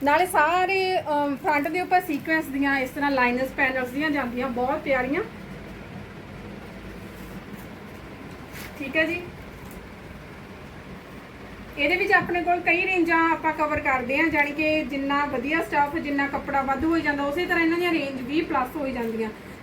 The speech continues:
ਸੋ ਕਈ ਰੇਂਜਾਂ ਆਪਾਂ ਇਹਨਾਂ ਵਿੱਚ ਕਵਰ ਕਰਦੇ ਹੁੰਦੇ ਹਾਂ, ਤੇ ਮੈਂ ਹਰ ਰੇਂਜ ਦੇ ਕਾਟਨ ਦੁਪੱਟੇ ਦੇ ਨਾਲ ਲੈ ਕੇ ਆਉਂਦੀ ਹਾਂ। ਵਧੀਆ ਵਾਲੇ ਵੀ ਆਪਾਂ ਵੀਡੀਓ ਪਾਈ ਹੋਈ ਆ, ਜਿਨ੍ਹਾਂ ਭੈਣਾਂ ਨੂੰ ਉਹਨਾਂ ਚੋਂ ਚਾਹੀਦੇ ਹੋਏ ਤਾਂ ਤੁਸੀਂ ਉਹਨਾਂ ਚੋਂ ਲੈ ਲਿਓ। ਤੇ ਇਹ ਹੈਗੇ ਆ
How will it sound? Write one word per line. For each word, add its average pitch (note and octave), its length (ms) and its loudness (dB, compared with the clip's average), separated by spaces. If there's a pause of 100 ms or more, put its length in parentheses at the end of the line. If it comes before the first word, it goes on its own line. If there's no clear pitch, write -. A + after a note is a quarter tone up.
(120)
ਸੋ D#4+ 120 4
ਕਈ E4 200 2
ਰੇਂਜਾਂ F4 360 4
ਆਪਾਂ D#4+ 160 0
ਇਹਨਾਂ D#4+ 200 2
ਵਿੱਚ F4 140 -2
ਕਵਰ D4+ 260 0
ਕਰਦੇ C4+ 380 2
ਹੁੰਦੇ D4+ 220 2
ਹਾਂ, E4 80 6
ਤੇ E4+ 100 0
ਮੈਂ E4 200 4
ਹਰ D4+ 200 4
ਰੇਂਜ F4 280 4
ਦੇ D#4 300 0
ਕਾਟਨ D4+ 300 2
ਦੁਪੱਟੇ D4 340 2
ਦੇ C4+ 120 0
ਨਾਲ C4 260 2
ਲੈ B3 140 2
ਕੇ C4 160 -2
ਆਉਂਦੀ D4 280 0
ਹਾਂ। D#4 80 2
ਵਧੀਆ C4+ 340 0
ਵਾਲੇ D#4+ 240 2
ਵੀ D4 120 -4
ਆਪਾਂ C#4+ 220 0
ਵੀਡੀਓ C4 280 -4
ਪਾਈ C4 280 0
ਹੋਈ C#4+ 240 0
ਆ, D4 80 4
ਜਿਨ੍ਹਾਂ C#4+ 260 -2
ਭੈਣਾਂ D4+ 200 2
ਨੂੰ C#4 140 -2
ਉਹਨਾਂ C#4+ 200 -2
ਚੋਂ D#4+ 120 -4
ਚਾਹੀਦੇ C#4+ 320 -2
ਹੋਏ D4+ 160 -2
ਤਾਂ C#4+ 160 -4
ਤੁਸੀਂ C#4 200 -8
ਉਹਨਾਂ C4 260 -2
ਚੋਂ E4 140 -2
ਲੈ D4+ 140 4
ਲਿਓ। C#4+ 280 -2 (520)
ਤੇ D4+ 60 -4
ਇਹ D4+ 340 0
ਹੈਗੇ E4+ 320 2
ਆ F4+ 100 6